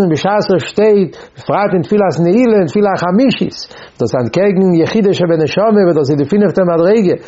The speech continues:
אין נפש, רוח, נשמה, חיה, יחידה, איז ווי שעה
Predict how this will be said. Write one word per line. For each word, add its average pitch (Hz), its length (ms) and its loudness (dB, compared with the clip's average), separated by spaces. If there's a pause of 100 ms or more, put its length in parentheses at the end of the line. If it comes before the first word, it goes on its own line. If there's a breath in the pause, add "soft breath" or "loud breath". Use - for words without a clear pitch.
(220 loud breath)
אין 120 180 -2
נפש, 180 440 2
רוח, 196 260 0
נשמה, 180 400 0
חיה, 190 300 2
יחידה, 214 380 0 (420 loud breath)
איז 117 120 2
ווי 127 160 0
שעה 196 180 0